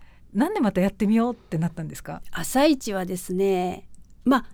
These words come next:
Speaker 2: 自分があの、観光地旅行したりして朝市に当たるとすごく嬉しいじゃないですか。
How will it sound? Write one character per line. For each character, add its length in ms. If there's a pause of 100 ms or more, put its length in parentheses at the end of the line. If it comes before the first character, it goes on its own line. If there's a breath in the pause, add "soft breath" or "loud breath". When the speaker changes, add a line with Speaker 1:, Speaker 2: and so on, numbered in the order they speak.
(120)
Speaker 2:
自 140
分 260
が 120
あ 20
の、 400
観 180
光 160
地 140
旅 120
行 180
し 80
た 120
り 60
し 80
て 120
朝 220
市 220
に 80
当 80
た 140
る 40
と 120
す 120
ご 140
く 100
嬉 180
し 100
い 20
じ 100
ゃ 20
な 120
い 60
で 60
す 120
か。 120